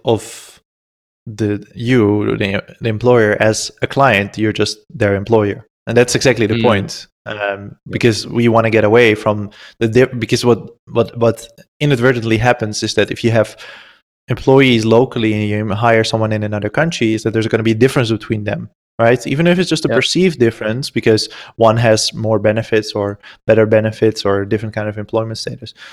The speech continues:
Speaker 1: What we wanna do is we wanna just allow you to employ people anywhere so that they are real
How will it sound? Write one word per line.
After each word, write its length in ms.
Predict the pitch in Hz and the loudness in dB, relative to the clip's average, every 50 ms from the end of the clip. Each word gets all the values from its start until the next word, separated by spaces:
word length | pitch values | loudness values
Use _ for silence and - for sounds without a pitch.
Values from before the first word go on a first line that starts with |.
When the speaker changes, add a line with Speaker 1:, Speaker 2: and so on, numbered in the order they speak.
| - - - _ | -20 -20 -14 _
Speaker 1:
What 100 | - 110 | -2 0
we 100 | 117 123 | 2 4
wanna 220 | 120 127 123 123 123 | 4 4 4 4 4
do 160 | 143 143 135 | 6 6 6
is 100 | 113 117 | 6 4
we 100 | 113 110 | 2 2
wanna 280 | 107 107 101 101 104 | 2 0 0 -2 -4
just 240 | 101 107 107 104 - - | -4 -4 -6 -6 -4 -2
allow 240 | 110 110 113 107 | 0 2 4 6
you 140 | 110 110 110 | 6 4 2
to 140 | 107 - - - | 0 -4 -6 -4
employ 540 | 117 110 - - - 113 113 113 110 110 107 | -4 -4 -4 -6 -2 2 4 4 4 4 2
people 400 | - - 113 110 - 101 104 117 | 0 -4 -6 -4 -4 -4 -4 -4
anywhere 340 | 110 113 117 107 101 98 117 | -4 -4 -4 -4 -6 -8 -10
so 140 | - - 101 | -10 -8 -4
that 160 | 104 104 - _ _ _ | -4 -4 -6 _ _ _
they 120 | - 110 104 | -4 -2 -2
are 80 | 101 | -2
real 580 | 92 90 104 117 135 139 135 117 101 95 - _ | -2 0 2 4 6 6 6 6 4 0 -4 _